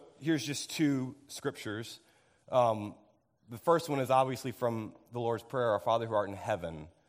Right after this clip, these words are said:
hallowed be thy name," and on it goes. And then this next one here, "Can a mother forget the baby at her breast and have no compassion on the child that she has born?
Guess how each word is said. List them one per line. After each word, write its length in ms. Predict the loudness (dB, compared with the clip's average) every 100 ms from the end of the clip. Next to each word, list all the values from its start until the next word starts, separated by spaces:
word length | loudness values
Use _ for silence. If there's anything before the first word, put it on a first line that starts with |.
| _ _
hallowed 300 | _ -2 -2
be 80 | -4
thy 160 | -2 -2
name," 500 | 0 -2 -2 -6 -10 -14
and 100 | -10
on 160 | -6 -6
it 100 | -8
goes. 600 | -6 -6 -6 -10 -16 -20 _ _ _ _ _ _
And 100 | -6
then 140 | -2 -2
this 320 | -4 -8 -14 -10
next 380 | 0 0 0 -4
one 160 | -4
here, 280 | -4 -6 -6
"Can 140 | -6 -6
a 60 |
mother 300 | 2 2 2
forget 260 | -4 -8 -8
the 60 |
baby 560 | -6 -4 -2 -4 -6 -8 -14 _ _
at 120 | -6
her 80 | -4
breast 680 | 0 4 4 0 -12 -18 -8
and 120 | -4
have 140 | -2
no 120 | -2
compassion 580 | -4 -6 -2 0 0 -4
on 100 | -6
the 60 | -6
child 400 | -2 0 2 0
that 80 | -8
she 120 | -14
has 100 | -12
born? 480 | -6 -4 -4 -8